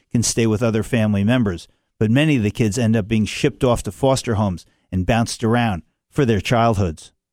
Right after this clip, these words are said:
And most of the women we lock up have been victimized. In California, the percentage is ninety-two percent. Ninety-two percent of the women in prison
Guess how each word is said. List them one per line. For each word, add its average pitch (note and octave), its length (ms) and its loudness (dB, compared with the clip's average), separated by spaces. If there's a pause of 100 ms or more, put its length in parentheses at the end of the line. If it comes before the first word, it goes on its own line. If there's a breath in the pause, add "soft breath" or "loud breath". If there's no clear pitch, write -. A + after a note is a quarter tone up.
(200)
And A2+ 160 2
most D3+ 260 2
of C#3 60 2
the A2+ 100 2
women G#2 340 2
we G#2 120 0
lock F#2 260 -2
up A2+ 260 0
have C3 140 0
been C3+ 160 4
victimized. G#2 680 0
In G#2+ 180 -2
California, B2 640 2
the A2 80 -2
percentage B2 480 0
is C3+ 160 0
ninety-two C3+ 640 2
percent. C#3 380 0
Ninety-two A3 600 4
percent F#3+ 360 2
of F3+ 80 2
the F3 80 4
women E3+ 220 2
in D3+ 120 0
prison C#3+ 320 2